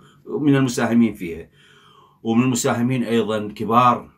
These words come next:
موظفي البيت الأبيض السابقين والبنتاغون وزارة الدفاع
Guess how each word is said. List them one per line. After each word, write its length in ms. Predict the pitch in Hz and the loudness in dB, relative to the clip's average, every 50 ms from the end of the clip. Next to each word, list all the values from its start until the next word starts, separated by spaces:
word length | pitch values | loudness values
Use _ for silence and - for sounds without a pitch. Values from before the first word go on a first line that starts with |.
| _ - | _ -12
موظفي 420 | 110 110 107 98 101 98 - 104 | -10 -8 -8 -8 -10 -10 -10 -10
البيت 280 | 101 92 101 98 - - | -6 -6 -6 -6 -6 -8
الأبيض 420 | 98 92 107 104 110 110 104 101 | -10 -8 -8 -6 -4 -4 -6 -6
السابقين 1000 | 104 101 104 98 95 - - 110 101 104 101 104 - - 104 110 107 104 104 101 - - _ _ _ _ _ _ - | -8 -10 -10 -12 -12 -12 -10 -8 -8 -6 -8 -8 -10 -8 -8 -6 -4 -4 -6 -6 -10 -18 _ _ _ _ _ _ -4
والبنتاغون 960 | 95 95 98 95 87 92 98 - - - 107 101 92 - 110 110 110 107 110 | -2 0 0 0 -2 -4 -6 -6 -4 -2 -2 -2 -2 0 -2 -2 0 -2 -4
وزارة 300 | 107 92 107 98 95 - | -4 -6 -6 -6 -8 -8
الدفاع 680 | - 90 90 104 - - 107 107 107 110 104 95 - _ | -10 -10 -10 -12 -8 -4 -4 -2 -2 -2 -4 -4 -8 _